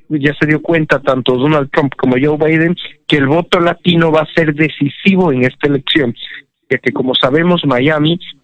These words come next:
Florida, eh, Texas, todo, todo este gran sector de, de los Estados Unidos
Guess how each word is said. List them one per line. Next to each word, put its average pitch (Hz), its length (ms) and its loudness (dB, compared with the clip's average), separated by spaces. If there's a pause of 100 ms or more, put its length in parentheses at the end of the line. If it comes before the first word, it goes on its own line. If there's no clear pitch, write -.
(180)
Florida, 143 600 0 (340)
eh, 110 680 0
Texas, 147 460 0 (140)
todo, 147 240 0 (180)
todo 156 160 0
este 143 320 -2
gran 135 340 0
sector 143 480 -2
de, 117 320 -2 (680)
de 151 200 2
los 131 160 2
Estados 143 320 0
Unidos 165 380 2